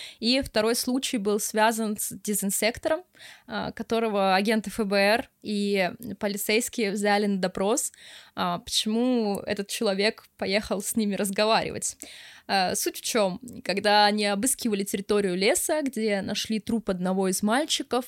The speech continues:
они обнаружили порнографический журнал, и на нём были следы спермы. Естественно, что они отправили её на анализ, выявили сопоставление.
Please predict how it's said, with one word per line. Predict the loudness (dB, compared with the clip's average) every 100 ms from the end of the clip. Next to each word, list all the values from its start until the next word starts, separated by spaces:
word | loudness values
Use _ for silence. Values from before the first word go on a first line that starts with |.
| -6
они | -4 0 2 0 0
обнаружили | 0 0 0 0 -2 -2 -2 -2 -4
порнографический | -2 0 0 -2 -2 -2 -4
журнал, | -4 -2 0 2 0 -4 _ _
и | -2 0 0
на | 0 0
нём | 0 0 0
были | 0 0
следы | -2 -4 -2 -2
спермы. | -2 -2 -2 -4 -10 -18 _ -20 -20 -20 _ _ _ -6
Естественно, | -4 2 2 2 0 -2
что | -2 0 0
они | 2
отправили | 0 2 2 2 0
её | -2
на | -2 0
анализ, | 0 0 0 -2 -4 -6 -6 -10
выявили | -8 -4 -4 -4 -4
сопоставление. | -4 -4 -6 -2 0 2 2 2 2 2 0